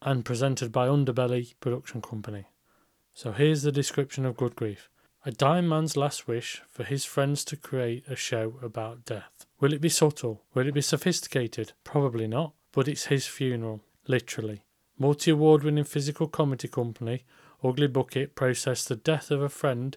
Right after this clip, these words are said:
in the only way they know how, through a kinetic maelstrom of outrageous clowning, personal testimony and a thumping techno soundtrack. Ugly Bucket are thrilled to present this hilarious gut punch of a show.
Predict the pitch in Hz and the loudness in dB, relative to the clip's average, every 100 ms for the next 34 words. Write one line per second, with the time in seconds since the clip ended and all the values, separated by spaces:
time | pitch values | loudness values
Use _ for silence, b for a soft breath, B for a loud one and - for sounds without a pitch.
0 | - 117 117 123 135 135 123 123 117 123 | -8 -4 2 4 4 2 2 0 0 -2
1 | 120 120 117 - 110 104 - _ - 127 | 0 -2 -2 -4 -6 -6 -14 _ -4 0
2 | 120 - 135 143 - 147 143 139 131 - | 0 0 2 2 0 0 4 4 4 2
3 | 143 170 135 127 135 139 139 139 131 139 | 2 2 0 -2 -2 0 0 0 0 -4
4 | - 143 143 147 151 - 151 151 - 147 | 0 0 2 0 -4 4 8 8 6 -2
5 | - 139 - 135 127 123 123 - - 117 | 2 0 0 -4 -2 -2 -4 -8 -6 -6
6 | - 143 135 143 135 - 135 135 123 - | 0 0 2 0 -2 -2 -4 -2 -2 -2
7 | 120 113 110 113 - - - 151 147 165 | -4 -4 -6 -12 -16 -20 2 2 6 4
8 | 165 165 160 - - - 135 120 - 151 | 4 2 -2 -4 -10 -6 -4 -2 4 6
9 | 151 - - 143 139 131 139 - 127 - | 6 2 -4 0 0 0 -4 -6 -6 -6
10 | 123 131 135 131 127 - 143 147 139 131 | -2 0 2 0 -2 0 2 2 -2 -2
11 | 131 127 127 - 110 | -2 -4 -4 -4 -6